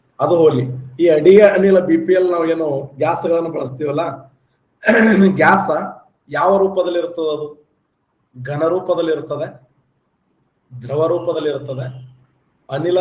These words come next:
ರೂಪದಲ್ಲಿ ಇರ್ತದೆ, ಮೇಲಿನ ಎಲ್ಲವೂ. ಅಡಿಗೆ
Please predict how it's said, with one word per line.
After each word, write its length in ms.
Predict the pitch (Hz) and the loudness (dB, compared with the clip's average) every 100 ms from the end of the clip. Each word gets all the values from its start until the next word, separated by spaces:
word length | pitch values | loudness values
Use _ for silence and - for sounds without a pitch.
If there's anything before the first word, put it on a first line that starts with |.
| 175 | 0
ರೂಪದಲ್ಲಿ 380 | 170 160 151 147 | 0 -4 -4 -4
ಇರ್ತದೆ, 320 | 147 135 135 - - - - _ 131 | -6 -6 -6 -8 -12 -16 -20 _ -6
ಮೇಲಿನ 340 | 160 175 175 175 147 | -4 -2 -2 0 0
ಎಲ್ಲವೂ. 280 | 139 127 127 - - - _ _ _ _ _ _ _ _ _ _ _ _ _ _ _ _ _ _ _ _ _ _ _ _ _ - | 0 -2 -4 -10 -16 -20 _ _ _ _ _ _ _ _ _ _ _ _ _ _ _ _ _ _ _ _ _ _ _ _ _ -8
ಅಡಿಗೆ 280 | 147 170 | -4 0